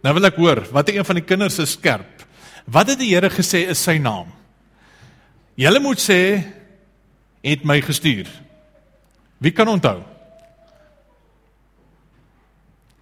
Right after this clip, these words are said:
"Ek is." Die Here se eerste uitspraak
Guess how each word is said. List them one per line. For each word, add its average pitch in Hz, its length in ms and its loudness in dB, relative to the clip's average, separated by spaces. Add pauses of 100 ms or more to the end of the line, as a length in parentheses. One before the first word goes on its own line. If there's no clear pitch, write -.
(680)
"Ek 135 200 -2
is." - 480 -10 (1700)
Die 151 100 2
Here 262 200 6
se - 160 -4
eerste 277 360 -2
uitspraak 185 520 2